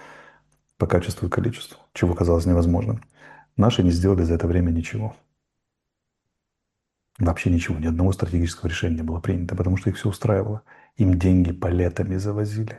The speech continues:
грузовиками. Чего и ради чего менять?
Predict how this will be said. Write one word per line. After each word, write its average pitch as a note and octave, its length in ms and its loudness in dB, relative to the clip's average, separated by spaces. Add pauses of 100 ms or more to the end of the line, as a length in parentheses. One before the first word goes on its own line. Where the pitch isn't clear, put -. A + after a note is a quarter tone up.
грузовиками. F#2 720 -2 (1300)
Чего F#2+ 380 0
и F2+ 40 0
ради F2+ 200 0
чего F#2 240 -4
менять? F2 380 -4